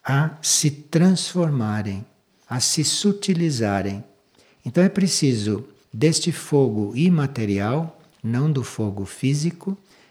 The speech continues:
é preciso deste fogo que está no espaço para as nossas células se transformarem. Ele transmuta o karma das células.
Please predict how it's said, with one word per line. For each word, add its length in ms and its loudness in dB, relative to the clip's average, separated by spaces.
é 40 -20
preciso 440 0
deste 400 2
fogo 480 0
que 140 -6
está 200 -2
no 120 2
espaço 760 -4
para 140 2
as 80 4
nossas 380 4
células 1000 4
se 220 0
transformarem. 1000 4
Ele 360 8
transmuta 1300 4
o 140 4
karma 680 4
das 220 0
células. 1160 0